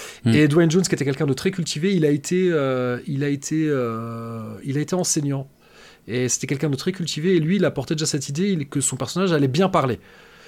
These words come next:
Speaker 2: Ce qui, pour l'époque, était, euh, pareil, représenter un noir qui <laughs> prend le lead, euh,
Speaker 1: Ouais.
Speaker 2: parce que c'est clairement lui le personnage principal. C'est, si, euh,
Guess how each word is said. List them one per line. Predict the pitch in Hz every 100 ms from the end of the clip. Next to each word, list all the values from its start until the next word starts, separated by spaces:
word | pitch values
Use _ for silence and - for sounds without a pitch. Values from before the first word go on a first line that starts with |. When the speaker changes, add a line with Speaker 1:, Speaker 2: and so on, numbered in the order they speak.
| -
Speaker 2:
Ce | -
qui, | - 147 143 139 135 127 120
pour | - 131
l'époque, | 135 196 190
était, | 135 - 127
euh, | 123 113 107 107 104
pareil, | 151 147 143
représenter | 113 143 170 180 180 170 -
un | 120
noir | 160 180 95 - - - - - _ _
qui | - 120
<laughs> | -
prend | - - 220 208
le | 165
lead, | 165 226 180 123 - - - - - - -
euh, | 120 107
Speaker 1:
Ouais. |
Speaker 2:
parce | 120 -
que |
c'est | - 110
clairement | - 170 156
lui | 160
le | 185
personnage | 147 - 120 -
principal. | 110 123 175 185
C'est, | - 123 113 110 107
si, | 98 - 170 170 165
euh, | 135 127 123